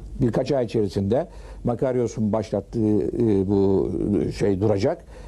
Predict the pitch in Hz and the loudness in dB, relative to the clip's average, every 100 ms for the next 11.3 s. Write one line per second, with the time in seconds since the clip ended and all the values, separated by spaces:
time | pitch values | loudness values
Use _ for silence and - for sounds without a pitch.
0 | - 143 143 143 - 107 135 131 - - | -4 0 2 0 -2 -2 0 -2 -4 -4
1 | 123 117 - 117 104 92 - - 151 180 | -2 -2 0 0 0 0 -4 -6 -4 -2
2 | 180 165 117 - - - 98 92 87 95 | 0 0 0 -6 -6 -4 0 -2 -2 -4
3 | 92 87 90 - - - - - - - | -2 -4 -4 -6 -10 -16 -14 -14 -14 -14
4 | - - - 117 117 147 160 156 156 147 | -14 -12 -2 2 4 4 2 2 2 2
5 | 143 - 180 - 135 123 113 113 104 110 | 0 -2 -4 -2 -2 0 -2 -2 -2 0
6 | 107 107 160 151 139 135 131 123 127 95 | 0 0 -2 -2 -2 -2 0 -2 -4 -4
7 | 92 87 82 - - - - - 123 143 | -4 -4 -6 -10 -14 -16 -14 -4 0 2
8 | 147 147 160 151 156 143 127 165 160 127 | 0 0 0 -2 -2 -2 -2 -2 -4 0
9 | 135 120 139 165 - - 131 127 123 120 | 0 2 2 2 0 -2 0 2 2 2
10 | 120 117 120 - 123 147 165 - 135 120 | 4 4 2 2 0 -2 -6 -4 -2 0
11 | 135 147 | 2 0